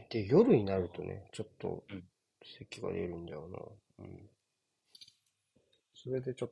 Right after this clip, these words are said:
Speaker 1: とあれなんだけど。でも全然元気でずっと。オールタイム元気なんだけど。
Speaker 2: うん。
Speaker 1: うん。それだけちょっと気持ち悪いなって思いながらやってますけどね。うん。まあまあ、気をつけ、で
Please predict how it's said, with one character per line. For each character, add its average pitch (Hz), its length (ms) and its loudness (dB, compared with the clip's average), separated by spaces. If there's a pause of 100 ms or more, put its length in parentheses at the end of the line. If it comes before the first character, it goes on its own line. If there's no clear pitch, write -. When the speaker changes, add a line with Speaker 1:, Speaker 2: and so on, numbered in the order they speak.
Speaker 1:
と - 140 -2
あ 90 60 4
れ 92 80 2
な 87 100 0
ん 85 80 -2
だ - 80 -8
け - 120 -12
ど。 - 60 -12
で 165 60 8
も 127 300 8
全 151 140 4
然 139 160 6
元 123 220 6
気 - 100 -10
で - 80 -4
ず 90 120 -6
っ - 20 -10 (100)
と。 - 160 -10 (360)
オ 113 120 2
ー - 40 4
ル 104 40 -4
タ 110 120 -2
イ 104 40 0
ム 98 120 -2
元 101 200 2
気 90 80 -6
な - 80 -4
ん 95 60 -4
だ - 80 -2
け - 220 4
ど。 95 100 -6 (260)
Speaker 2:
う 90 60 -2
ん。 87 40 0
Speaker 1:
う 82 40 -4
ん。 - 20 -8 (540)
そ 127 60 -4
れ 113 60 2
だ 107 100 2
け 107 80 -6
ち - 100 -8
ょ - 20 -12
っ - 40 -16
と - 220 -6 (260)
気 - 140 -8
持 95 80 -2
ち - 100 -4
悪 92 140 0
い 85 60 -2
な 80 80 -8
っ - 20 -18
て - 180 -14
思 76 100 -8
い 73 40 -8
な 76 80 -8
が - 60 -10
ら - 140 -12 (640)
や - 60 -6
っ - 40 -18
て - 120 -8
ま - 100 -6
す - 100 -12
け - 80 -14
ど 87 100 -12
ね。 - 160 -16 (3500)
う 92 80 2
ん。 87 360 0 (520)
ま 117 180 4
あ 85 60 6
ま 90 140 4
あ、 - 460 -4
気 - 160 -8
を - 80 -2
つ - 140 -14
け、 - 100 -10
で - 60 -2